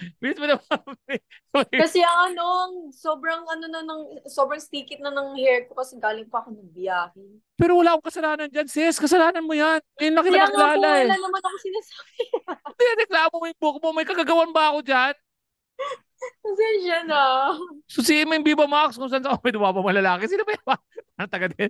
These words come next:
Speaker 1: Saan ba ako napunta? Mga bahay ba ito napunta?
Speaker 2: Taga taas po yan.
Speaker 1: Oh, parang, oh, mag-, sa'yo mo, mag-hi naman siya para makipahay mo naman.
Speaker 2: Kuya, hi ka na.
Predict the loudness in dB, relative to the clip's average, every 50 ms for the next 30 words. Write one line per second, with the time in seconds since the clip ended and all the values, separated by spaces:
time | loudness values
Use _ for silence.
0 | -4 -6 -6 -4 -2 -2 0 2 2 0 2 0 0 0 -2 -4 -2 0 0 0
1 | 2 0 0 0 0 0 2 2 0 0 -2 -2 -4 -2 -6 -6 -6 -4 -4 -4
2 | -2 2 2 2 2 0 -4 -10 -16 -12 -12 -12 -4 -2 0 0 0 -2 -4 -6
3 | -8 -10 -12 -12 -14 -14 -14 -16 -16 _ -20 -20 _ _ _ -4 0 0 0 0
4 | -2 _ _ _ _ -2 0 0 0 0 -2 -4 -6 -6 _ _ _ _ _ -2
5 | 0 0 2 2 2 2 2 2 2 2 0 0 0 0 0 0 0 -2 -2 -4
6 | -4 -2 -2 0 0 0 -2 -2 -4 -4 -4 -4 -4 -4 -4 -4 -2 0 2 2
7 | 2 2 2 2 2 4 4 4 4 2 -2 -6 _ _ _ _ _ _ _ _
8 | _ _ -16 -16 -16 -8 -2 2 4 6 6 6 4 2 0 0 -4 -8 -12 -14
9 | -14 -14 -12 -12